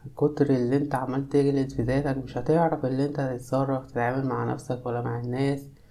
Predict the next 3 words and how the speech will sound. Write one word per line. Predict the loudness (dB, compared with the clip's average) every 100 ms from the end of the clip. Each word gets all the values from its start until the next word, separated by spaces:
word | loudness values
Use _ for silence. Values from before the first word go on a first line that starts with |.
| -20 -20 -20 -20 -14 -2
وهيعزلك | 6 8 8 6 6 4 4 6 6 8 6 4
بقى | 2 2
عن | 0 -4